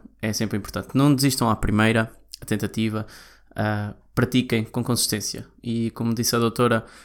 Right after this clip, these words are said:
comecem sempre por dois minutos, ou um minuto, cinco minutos, e assim por diante vão aumentando, ou até sentirem-se confortáveis. E existe a consistência,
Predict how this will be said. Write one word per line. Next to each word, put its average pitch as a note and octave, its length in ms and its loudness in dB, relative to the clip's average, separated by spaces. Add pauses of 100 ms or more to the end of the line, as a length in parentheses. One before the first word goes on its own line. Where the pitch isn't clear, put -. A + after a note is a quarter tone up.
(120)
comecem C3 240 2
sempre - 220 2
por A2+ 100 0
dois G#2+ 140 0
minutos, A2 600 0
ou G#2+ 100 -8
um G#2 80 -4
minuto, G#2+ 500 -2 (260)
cinco E3 280 -2
minutos, B2 440 2 (140)
e A#2+ 140 4
assim A#2 440 0 (240)
por A2 160 -2
diante A2 580 0
vão A2+ 140 0
aumentando, A2 680 2 (420)
ou G#2+ 260 -2
até A2 200 0
sentirem-se A#2+ 460 0
confortáveis. - 600 0 (720)
E A#2+ 540 6
existe C3 340 4
a D3+ 40 2
consistência, D3 640 2